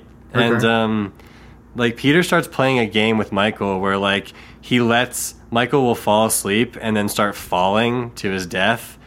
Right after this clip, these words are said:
Speaker 1: And Peter will, like, wait till the last possible moment to swing down and catch him.
Speaker 2: Right, right, right.
Speaker 1: You know? And he just does this over and over again. And, like, there's also, like, tons of times where Peter, like, just forgets about them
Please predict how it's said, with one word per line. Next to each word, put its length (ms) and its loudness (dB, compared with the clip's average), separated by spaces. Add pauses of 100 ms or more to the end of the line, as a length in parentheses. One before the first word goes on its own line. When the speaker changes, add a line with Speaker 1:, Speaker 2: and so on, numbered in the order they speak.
(340)
Speaker 1:
And 240 -2
Peter 420 2
will, 280 2
like, 240 0
wait 320 0
till 100 -6
the 80 -2
last 520 0
possible 600 0
moment 540 0
to 100 -4
swing 300 -2
down 240 0
and 100 -6
catch 260 -4
him. 280 0 (140)
Speaker 2:
Right, 220 2
right, 200 0
right. 240 -2 (280)
Speaker 1:
You 120 -2
know? 240 2 (320)
And 160 2
he 80 2
just 160 -2
does 180 4
this 160 0
over 220 2
and 80 0
over 240 2
again. 420 2
And, 220 -2
like, 320 0 (500)
there's 140 2
also, 240 2
like, 180 0 (360)
tons 440 2
of 80 2
times 440 2
where 140 0
Peter, 380 0
like, 180 -2
just 160 -4
forgets 480 -4
about 320 0
them 400 0